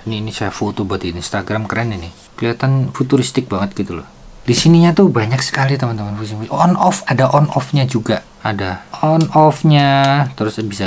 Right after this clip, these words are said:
ganti baterai, terus di sini ada tombol mode, tombol C, tombol ini, tombol ini, tombol ini, tuh banyak sekali tombolnya. Profesional tapi tidak untuk,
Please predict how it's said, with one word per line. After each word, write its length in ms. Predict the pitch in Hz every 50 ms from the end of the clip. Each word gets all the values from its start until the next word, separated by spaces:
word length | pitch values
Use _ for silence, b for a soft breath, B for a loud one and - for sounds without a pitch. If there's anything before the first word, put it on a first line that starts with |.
| 95
ganti 320 | - - 123 135 135 139 151
baterai, 960 | 139 131 131 135 131 - - 127 131 131 127 127 123 127 127 127 127 127 123 127
terus 320 | - 104 98 98 95 - -
di 80 | 101
sini 320 | 95 - - 101 101 101 101
ada 480 | 98 95 101 101 95 - 95 - - B B B B B B B B B B B B -
tombol 400 | - 113 113 113 107 104 98 98
mode, 800 | 98 98 101 107 110 135 135 131 120 117 139 139 143 143 135 131
tombol 400 | 131 120 113 113 101 90 90 87 98 - - - - - - -
C, 240 | - - 147 147 147
tombol 400 | 143 123 120 113 107 95 92 92 98 - -
ini, 320 | - 131 139 147 151 147 143
tombol 320 | 139 123 110 101 98 -
ini, 160 | - 139 143 147 131
tombol 240 | 131 113 110 110 104
ini, 160 | 123 131 135
tuh 160 | 131 - - - - - - -
banyak 320 | 143 123 127 135 131 -
sekali 1040 | - - - - - - - - - - - - - - 92 - - 165 165 151 131
tombolnya. 880 | 135 139 131 139 135 127 127 123 127 127 127 135 143 147 147 143 147 143 139 135 135 135 139 139 139 135 135 - - -
Profesional 800 | - - 131 127 131 123 127 - 127 127 127 127 127 135 135 135
tapi 480 | 131 127 120 - - 143 143 139 127 131 - - - - - - - - - -
tidak 240 | 160 139 127 156
untuk, 320 | - 147 135 131 143 135